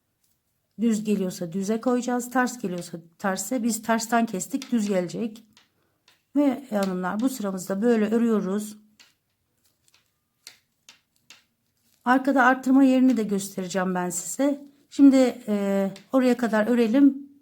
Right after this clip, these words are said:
Daha sonra o kısmı da göstereyim. Devam edeceğiz. Evet, ilik yerimize geldik. Şimdi eksilttiğimiz yeri,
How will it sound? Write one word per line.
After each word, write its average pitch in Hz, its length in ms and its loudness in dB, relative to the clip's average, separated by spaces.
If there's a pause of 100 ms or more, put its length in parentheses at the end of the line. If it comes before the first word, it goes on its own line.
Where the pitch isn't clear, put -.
(140)
Daha 233 160 4
sonra 226 260 0
o 220 100 -4
kısmı - 240 -6
da 196 80 -4
göstereyim. 185 800 -4 (1400)
Devam 208 320 0
edeceğiz. 160 500 -12 (2500)
Evet, 208 300 -6
ilik 254 200 -4
yerimize 214 360 0
geldik. 214 600 -4 (360)
Şimdi 220 280 -2
eksilttiğimiz 220 880 -4
yeri, 202 400 -6